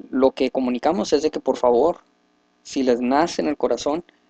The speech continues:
y de buena voluntad, se dan cuenta que un video, eh, está fallando en el audio o algo así, sería cosa, pues, se agradecería si nos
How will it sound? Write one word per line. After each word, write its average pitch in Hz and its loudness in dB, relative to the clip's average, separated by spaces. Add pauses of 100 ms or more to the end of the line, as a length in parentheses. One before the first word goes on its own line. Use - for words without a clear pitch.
(100)
y 131 0
de 127 0
buena 131 2
voluntad, 151 2 (520)
se - -2
dan 127 2
cuenta 151 2
que 131 -6
un 135 -6
video, 156 4 (720)
eh, 123 -2
está 131 -2
fallando 151 0
en 151 -2
el 120 -4
audio 147 2
o 120 0
algo 131 -2
así, 185 -8 (840)
sería 143 2
cosa, 151 -2
pues, 131 -6
se - -8
agradecería 127 -4 (540)
si 139 -2
nos 127 -2